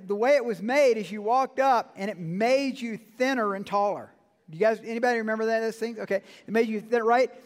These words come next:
That's the way we are. That's the way we are. We look at ourselves and go, "Man, I'm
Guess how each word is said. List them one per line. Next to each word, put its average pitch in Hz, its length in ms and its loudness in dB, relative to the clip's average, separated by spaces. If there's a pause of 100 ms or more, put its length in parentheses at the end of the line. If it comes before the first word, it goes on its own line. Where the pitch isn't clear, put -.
(200)
That's 220 220 0
the 214 100 -6
way 185 140 -2
we 165 160 -8
are. 117 200 -10 (1300)
That's - 200 0
the 262 80 -4
way 262 120 4
we 269 160 2
are. 247 240 4 (300)
We 247 120 0
look 320 220 2
at 294 60 6
ourselves 277 480 2
and 247 60 -6
go, 226 120 2
"Man, 330 460 -4
I'm 339 160 -10